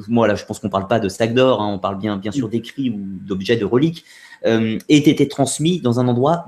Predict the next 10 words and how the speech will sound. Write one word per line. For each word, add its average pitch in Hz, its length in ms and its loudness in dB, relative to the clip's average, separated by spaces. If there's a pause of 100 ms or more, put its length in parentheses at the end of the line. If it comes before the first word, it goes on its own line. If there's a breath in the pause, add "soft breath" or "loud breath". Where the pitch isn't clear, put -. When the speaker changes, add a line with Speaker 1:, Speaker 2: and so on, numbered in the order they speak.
Speaker 1:
de 123 120 4
sécurité, 135 800 -4 (280 soft breath)
et 120 120 2
peut-être 143 680 -2
dans 127 160 2
des 120 140 2
commanderies, 107 400 -2 (160)
en 95 80 -8
l'occurrence. 92 500 -14 (220)
Speaker 2:
Absolument. 120 420 4